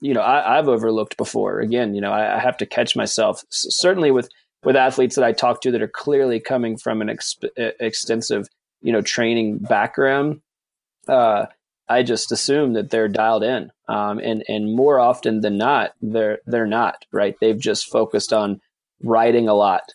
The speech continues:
um, and they're, you know, their gear is in disrepair, their stuff doesn't fit, you know, they, they haven't, they haven't had a bike fit in fifteen years, although their,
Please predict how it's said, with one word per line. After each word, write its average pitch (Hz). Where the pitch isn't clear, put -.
um, 101
and 107
they're, 113
you 110
know, 104
their 110
gear 117
is 110
in 107
disrepair, 107
their 107
stuff -
doesn't 104
fit, 110
you 117
know, 104
they, 110
they 110
haven't, 123
they 139
haven't 139
had 131
a 120
bike 117
fit 123
in 113
fifteen 123
years, 113
although 113
their, 107